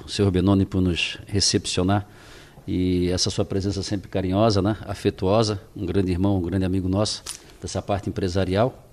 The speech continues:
<clears throat> Temos um elo de ligação, que é a ferrovia que vai até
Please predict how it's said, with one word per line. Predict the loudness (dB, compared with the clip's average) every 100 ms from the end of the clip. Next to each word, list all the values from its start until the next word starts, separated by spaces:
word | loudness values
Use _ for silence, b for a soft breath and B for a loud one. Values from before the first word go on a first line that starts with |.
| -8
<clears throat> | -6 -6 -8 -12 -4
Temos | -2 0
um | 0 2 4
elo | 4
de | 2
ligação, | -2 -2 -4 -4 -4 -6 B B B B
que | -2
é |
a | 0
ferrovia | 4 4 6 4 2
que | 4
vai | 4
até | 4 4 4 2